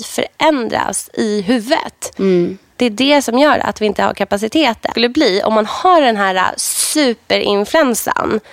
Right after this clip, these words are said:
Speaker 1: eh, och känner att man håller på att dö. Och så kommer någon och bara, "Nej, men alltså, ryck upp dig. Kom så går vi på cocktailparty." Alltså, det, det är ju en känsla som kanske de flesta kan identifiera sig med.
Speaker 2: Mm.
Speaker 1: Och lika osugen som man är själv där och då,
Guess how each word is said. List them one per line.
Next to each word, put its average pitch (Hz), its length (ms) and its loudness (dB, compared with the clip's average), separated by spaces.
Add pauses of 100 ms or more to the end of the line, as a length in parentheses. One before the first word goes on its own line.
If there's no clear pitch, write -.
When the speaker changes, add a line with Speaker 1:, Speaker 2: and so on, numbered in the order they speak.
(340)
Speaker 1:
eh, 208 280 2
och 220 120 0
känner 208 220 2
att 196 80 -4
man 202 140 0
håller 196 200 0
på 220 120 -4
att 208 160 -8
dö. - 300 0 (480)
Och 254 120 2
så 262 80 2
kommer 277 260 2
någon 196 140 4
och 185 80 2
bara, - 200 0
"Nej, 247 120 4
men 233 300 0
alltså, - 380 -2 (160)
ryck 226 300 -2
upp - 240 -4
dig. - 340 0
Kom 214 340 2
så - 140 -2
går 190 100 2
vi 185 120 -2
på 196 120 -2
cocktailparty." 208 840 0 (480)
Alltså, 233 220 0
det, 233 200 -8
det 240 140 -2
är 294 140 2
ju 311 60 4
en 285 160 2
känsla 233 320 -2
som 190 100 -4
kanske - 320 -2
de 190 120 -2
flesta 196 300 -4
kan 196 140 0
identifiera 196 680 0
sig 117 120 -6
med. 113 280 -4 (220)
Speaker 2:
Mm. 196 200 -2
Speaker 1:
Och 240 80 0
lika 254 300 0
osugen 247 920 0
som 208 160 -2
man 196 140 2
är 190 160 0
själv 220 500 -2
där 202 260 2
och 240 100 -2
då, - 280 2